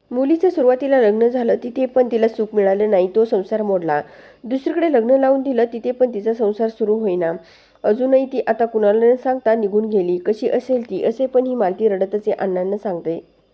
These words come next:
अण्णा बोलतात की, "अगं, देव आहे आपल्याबरोबर.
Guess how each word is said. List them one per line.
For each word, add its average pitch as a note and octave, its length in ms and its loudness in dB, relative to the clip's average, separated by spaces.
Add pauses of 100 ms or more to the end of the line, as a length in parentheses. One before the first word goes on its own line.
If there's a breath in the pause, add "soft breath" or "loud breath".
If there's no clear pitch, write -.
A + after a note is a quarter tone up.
(520)
अण्णा B3 320 2
बोलतात G#3 320 2 (100)
की, A3 140 0
"अगं, G#3 220 2
देव G#3+ 280 4
आहे A3 260 0
आपल्याबरोबर. F#3+ 800 0